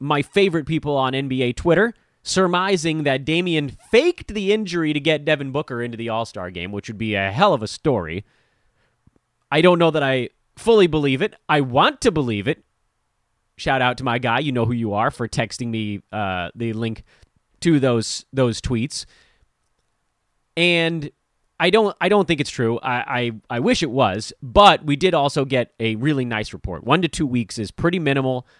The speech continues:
Uh, I mean, that means conceivably he could play out of the break. That would be huge. Dame's been incredible this year. He's number six on a per-game basis this year,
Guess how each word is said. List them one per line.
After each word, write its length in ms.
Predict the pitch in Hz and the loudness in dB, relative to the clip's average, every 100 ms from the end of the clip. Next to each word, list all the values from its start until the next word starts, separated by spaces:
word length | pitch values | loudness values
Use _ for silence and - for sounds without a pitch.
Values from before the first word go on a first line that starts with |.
| _ _ _ - | _ _ _ -8
Uh, 420 | 92 92 92 87 67 _ _ _ _ | -4 -2 -4 -6 -10 _ _ _ _
I 60 | |
mean, 220 | 98 107 107 | -8 -6 -2
that 260 | 127 - _ _ | -2 -2 _ _
means 680 | 110 120 180 175 147 - - | -6 -2 0 0 -4 -10 -12
conceivably 800 | - 98 - 156 233 190 - 101 | -12 -10 -4 0 2 2 -2 -4
he 160 | 101 143 | -2 -4
could 200 | - 98 | -4 -6
play 360 | - 143 151 123 | -4 0 0 0
out 180 | 117 | -2
of 60 | 104 | -4
the 60 | - | -8
break. 460 | 120 143 85 - - _ _ _ _ _ _ _ | -2 -2 -2 -12 -20 _ _ _ _ _ _ _
That 220 | 151 165 | 2 2
would 120 | 127 | 0
be 140 | 92 92 | -8 -14
huge. 800 | - - 175 202 120 71 - - _ _ _ _ _ _ - | -18 -10 -4 -2 -2 -4 -12 -14 _ _ _ _ _ _ -6
Dame's 320 | 165 185 151 | 0 0 0
been 160 | 117 113 | -4 -4
incredible 540 | 104 135 170 156 98 | -6 0 2 2 -2
this 200 | 90 - | -8 -10
year. 60 | 85 | -12
He's 100 | 95 | -8
number 160 | 113 | -8
six 640 | 104 - - - 214 - - | -8 -10 -4 0 0 -2 -8
on 140 | 117 | -8
a 40 | |
per-game 680 | - - 185 196 170 160 151 | -6 -6 -2 0 0 -2 -2
basis 380 | 139 151 - 139 | 0 -2 -4 -6
this 260 | 151 143 147 | -6 -4 0
year, 260 | 139 135 | 0 0